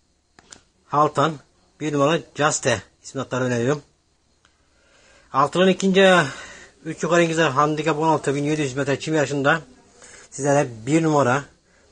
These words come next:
beş numara, sekiz numara, dokuz numara ve altı numaralı atları öneriyorum. Altının üçüncü ayında üç yaş tarafta şartlı üç bin iki yüz metre kum yarışında sizlere üç numaralı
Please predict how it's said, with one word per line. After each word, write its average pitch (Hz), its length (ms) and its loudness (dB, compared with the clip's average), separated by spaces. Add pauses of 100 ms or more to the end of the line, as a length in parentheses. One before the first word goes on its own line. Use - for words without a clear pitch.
beş 143 300 -2
numara, 147 400 2 (580)
sekiz 156 580 -4
numara, 139 300 4 (160)
dokuz 147 320 0
numara 143 360 0 (1120)
ve 143 200 0
altı 151 320 2
numaralı 147 540 4
atları 143 280 2
öneriyorum. 135 500 4 (1400)
Altının 156 420 2
üçüncü 190 340 4
ayında 185 360 6 (280)
üç 175 180 -2
yaş 175 160 4
tarafta 170 320 2
şartlı 160 280 0
üç - 100 -8
bin 165 60 -2
iki 165 120 -2
yüz 170 80 -2
metre 160 220 0
kum 165 200 -4
yarışında 139 440 0 (520)
sizlere 151 320 2
üç 180 300 -2
numaralı 143 420 2